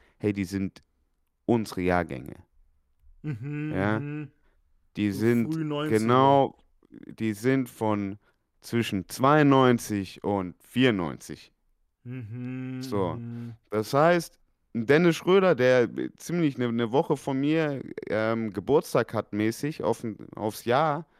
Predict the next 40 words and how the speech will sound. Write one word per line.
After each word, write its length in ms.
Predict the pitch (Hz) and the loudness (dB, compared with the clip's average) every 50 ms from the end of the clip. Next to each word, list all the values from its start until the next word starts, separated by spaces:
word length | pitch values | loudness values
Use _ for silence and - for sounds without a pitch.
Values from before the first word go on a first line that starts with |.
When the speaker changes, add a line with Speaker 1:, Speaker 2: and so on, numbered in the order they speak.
| _ _ _ _ _ _ _ | _ _ _ _ _ _ _
Speaker 2:
Oh, 160 | 120 120 135 | -12 -6 0
Speaker 1:
hey, 120 | 123 110 107 | 2 2 2
ich 160 | 131 120 117 | 2 0 0
weiß 280 | 117 131 139 127 117 113 | 2 2 2 2 0 -4
Speaker 2:
wow. 60 | 110 | -4
Speaker 1:
ganz 420 | 120 123 135 143 143 - - - | -2 0 0 0 -2 -6 -8 0
genau, 840 | - 123 123 120 117 113 120 123 135 139 139 135 131 131 131 131 - _ | 2 4 4 4 4 4 4 4 4 4 4 4 4 2 0 -4 -8 _
ich 180 | - - 101 - | -14 -14 -12 -6
weiß 320 | 110 117 113 107 - - | -2 -2 -2 -2 -4 -8
ganz 380 | - 131 135 139 139 131 - - | -6 -4 -2 -2 -2 -2 -4 -4
genau, 400 | - 120 113 117 120 123 123 123 | -6 -4 -2 -2 -2 -2 -4 -6
zu 280 | - - 110 101 95 | -8 -8 -10 -8 0
was 260 | - 135 147 143 - - | 0 2 2 2 -2 -8
für 260 | - - 131 120 107 | -6 0 0 0 0
Konditionen 840 | - - 131 123 120 113 110 107 98 - - - 127 135 139 131 113 | 0 -2 0 0 2 2 2 0 -2 -2 -4 -2 2 2 4 4 4
die 100 | 110 107 | 2 2
hier 160 | 107 117 113 | 2 4 4
in 80 | 107 95 | 4 4
Deutschland 380 | 101 104 107 - - 98 82 | 2 2 0 0 -4 -6 -6
angefangen 480 | 82 95 95 92 - - 80 80 80 82 | -4 -6 -6 -8 -10 -10 -12 -12 -12 -12
haben. 240 | 82 76 76 78 - _ _ _ _ _ _ _ _ _ _ _ 131 | -12 -14 -14 -16 -18 _ _ _ _ _ _ _ _ _ _ _ -4
Weil 140 | 139 107 123 | 0 0 2
ich 120 | 131 143 | 2 2
hab 80 | 156 143 | 0 2
Speaker 2:
Mhm. 40 | 147 | 4
Speaker 1:
da 60 | 147 | 4
auch 160 | 147 180 165 | 6 6 6
angefangen, 560 | 120 107 104 95 92 - - 82 82 67 - | 4 2 0 -2 -6 -8 -10 -12 -12 -12 -10
ne? 180 | - 104 127 135 | -6 -2 -2 -2
Ich 120 | 131 123 | 0 -2
hab 120 | 139 131 - _ _ _ _ _ _ | -4 -4 -4 _ _ _ _ _ _
gleiche 320 | - 127 147 175 165 165 151 | 0 2 2 2 0 -2 -2
Jugend 320 | 139 139 143 147 139 120 | -2 0 0 0 0 -2
gesch-, 180 | 127 127 - - | -2 -4 -4 -2
also 200 | 98 113 113 113 - _ - | -2 -2 -2 -4 -10 _ -12
die 80 | 113 | -12
gleichen 360 | - - 139 151 175 - 151 131 | -2 0 2 2 2 0 -2 -4
Jugenden 400 | 127 135 135 135 120 123 123 113 | -4 -2 -2 0 0 0 0 0
gespielt, 580 | 117 - - - 117 113 113 113 110 107 - _ - - - - _ _ _ _ _ - | -2 -6 -6 -4 0 2 2 2 2 0 -2 _ -20 -20 -20 -20 _ _ _ _ _ -8
ähm, 760 | - 101 104 101 101 101 101 101 101 101 98 101 98 95 - | -4 -2 0 2 2 4 4 4 2 2 0 0 -4 -6 -10